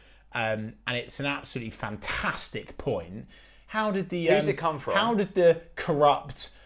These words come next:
Speaker 1: um,
Speaker 2: Who's it come
Speaker 1: how
Speaker 2: from?
Speaker 1: did
Speaker 2: 'Cause
Speaker 1: the,
Speaker 2: it, and it, it's
Speaker 1: how
Speaker 2: an
Speaker 1: did,
Speaker 2: instant block if
Speaker 1: how,
Speaker 2: it's
Speaker 1: how did the corrupt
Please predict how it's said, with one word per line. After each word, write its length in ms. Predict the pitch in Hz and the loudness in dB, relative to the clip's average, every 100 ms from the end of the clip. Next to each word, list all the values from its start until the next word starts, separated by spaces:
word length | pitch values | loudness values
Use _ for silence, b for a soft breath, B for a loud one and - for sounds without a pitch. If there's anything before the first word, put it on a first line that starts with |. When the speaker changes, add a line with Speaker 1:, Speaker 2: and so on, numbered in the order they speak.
| b b - | b b -4
Speaker 1:
um, 480 | 139 131 131 135 131 | 0 0 0 -2 0
Speaker 2:
Who's 220 | 220 226 | 0 -2
it 80 | 202 | -2
come 160 | 190 | 2
Speaker 1:
how 140 | 170 151 | 6 8
Speaker 2:
from? 80 | 247 | 8
Speaker 1:
did 60 | |
Speaker 2:
'Cause 80 | 165 | 6
Speaker 1:
the, 80 | 143 | 4
Speaker 2:
it, 40 | - | 4
and 120 | 151 | 0
it, 80 | 165 165 | 0 -2
it's 120 | 160 | 0
Speaker 1:
how 60 | 240 | 6
Speaker 2:
an 40 | 269 | 6
Speaker 1:
did, 40 | |
Speaker 2:
instant 300 | - 160 143 | 6 0 0
block 260 | - 127 - | 4 4 4
if 80 | 190 | 2
Speaker 1:
how, 160 | 240 | 2
Speaker 2:
it's 180 | 233 - | 0 -4
Speaker 1:
how 240 | - 214 | -2 2
did 160 | 220 226 | 2 2
the 80 | 196 | 0
corrupt 760 | - 175 160 110 92 - - | -2 0 4 4 4 -6 -16